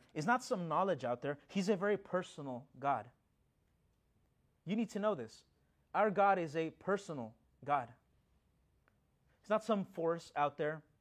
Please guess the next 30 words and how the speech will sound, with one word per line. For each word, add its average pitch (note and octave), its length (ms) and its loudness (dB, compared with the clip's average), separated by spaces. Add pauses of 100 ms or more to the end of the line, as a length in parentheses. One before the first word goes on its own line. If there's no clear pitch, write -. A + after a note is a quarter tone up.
(200)
It's - 80 -20
not G3 140 2
some F#3+ 240 -4
energy D#3+ 400 -2
that C3+ 240 -4
flows D3+ 300 -4
through C#3+ 260 -4
us. C#3+ 300 -2 (1000)
He F3+ 180 -4
is F#3 120 2
a F#3 80 0
person. F3 460 -4 (580)
That's C#3+ 200 0
who D#3 100 -4
God D3+ 240 8
is. D#3+ 340 -2 (840)
And F3+ 280 6 (260)
what G3 140 6
does B3 100 8
it A3 100 4
mean G3+ 200 2
that E3 100 6
he's E3+ 220 -2
personal? D3+ 480 0 (180)
Well, F#3 380 2
he's G#3 220 -2
involved D#3+ 460 2
in C#3+ 80 -8
our C3+ 100 -2
lives. A2 460 -6